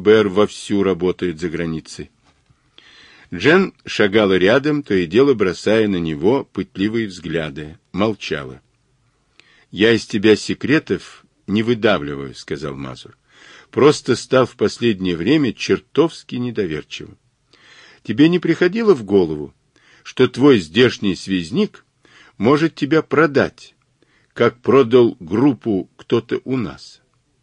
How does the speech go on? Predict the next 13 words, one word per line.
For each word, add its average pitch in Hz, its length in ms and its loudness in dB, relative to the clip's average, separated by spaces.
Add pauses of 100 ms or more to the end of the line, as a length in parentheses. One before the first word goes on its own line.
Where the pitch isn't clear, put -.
(120)
Подумай 110 500 2
об 78 100 -6
этом 82 280 -6
на 80 120 -8
досуге». 76 520 -12 (1120)
«На 110 200 2
пушку 208 420 -2
берёшь?» 101 500 -2 (920)
«А 135 140 2
зачем 170 480 2
тебе 202 300 0
нужна 180 380 2
была 165 500 2